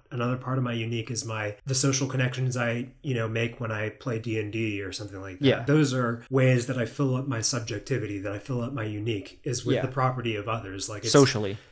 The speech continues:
Speaker 1: It's socially. Without a social outside to engage with, unique is nothing.
Speaker 2: Yeah, without the other.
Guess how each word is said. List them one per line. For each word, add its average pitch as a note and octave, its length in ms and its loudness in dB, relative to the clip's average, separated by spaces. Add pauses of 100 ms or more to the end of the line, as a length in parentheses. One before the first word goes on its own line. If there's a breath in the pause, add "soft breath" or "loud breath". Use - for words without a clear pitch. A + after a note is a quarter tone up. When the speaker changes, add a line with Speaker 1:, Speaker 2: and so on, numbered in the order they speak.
Speaker 1:
It's F3 180 2
socially. A#2 460 2 (160)
Without D#3+ 640 0 (160)
a B2+ 480 4
social C3 1000 0 (140)
outside B2 800 2
to A2+ 160 -4
engage A#2 440 -2
with, G#2+ 320 -6
unique A#2 380 -2
is G#2 160 -4
nothing. A2 400 -8
Speaker 2:
Yeah, A2 200 2
without A2 320 4
the A#2 140 6
other. G#2+ 380 2